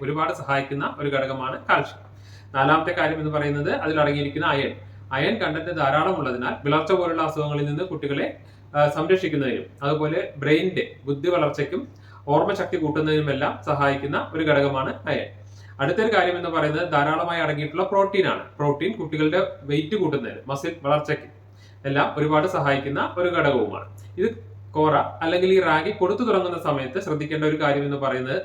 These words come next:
നന്നായി വേവിച്ച ശേഷം മാത്രം കുട്ടികൾക്ക് കൊടുക്കുക എന്നുള്ളതാണ്. രണ്ടാമത്തെ കാര്യം എന്ന് പറയുന്നത് കൊടുത്തു തുടങ്ങുന്ന സമയത്ത് വളരെ ചെറിയ അളവിൽ കൊടുത്ത് പതുക്കെ പതുക്കെ അതിന്റെ അളവ് കൂട്ടാൻ ശ്രദ്ധിക്കുക. മൂന്നാമത്തെ ഒരു കാര്യം എന്ന് പറയുന്നത്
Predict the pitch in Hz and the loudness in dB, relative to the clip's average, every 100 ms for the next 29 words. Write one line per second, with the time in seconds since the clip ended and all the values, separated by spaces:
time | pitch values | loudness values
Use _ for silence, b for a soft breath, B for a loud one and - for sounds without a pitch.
0 | - 143 160 175 180 233 143 147 151 160 | -2 -2 0 0 0 -2 -2 0 0 -2
1 | 190 190 156 160 160 139 143 151 214 - | -6 -4 -4 -4 -4 -2 -2 -2 -4 -4
2 | 147 139 143 190 165 135 143 139 131 120 | -4 -2 0 0 0 0 2 2 0 -2
3 | 110 110 - - B B - 139 160 190 | -4 -4 -8 -12 B B -2 2 4 4
4 | 196 196 175 160 160 151 147 143 147 247 | 2 0 0 0 -2 0 0 0 -2 -4
5 | - - 143 151 180 156 160 185 185 175 | -6 0 0 2 2 2 2 0 0 0
6 | 147 139 143 151 196 233 185 165 151 143 | -2 -2 0 2 2 2 0 2 2 2
7 | 143 143 127 240 294 160 175 208 160 139 | 0 -2 -2 -4 -2 -2 -2 -2 -4 -2
8 | 147 139 139 127 123 - - B B - | -4 -2 -2 0 0 -2 -6 B B -2
9 | 147 160 - - 196 160 110 - - - | 0 2 0 0 2 2 -4 -10 -16 -6
10 | 143 180 220 254 262 180 143 139 127 123 | -2 2 2 2 -2 0 0 0 -4 -4
11 | 120 117 131 | -4 -4 -6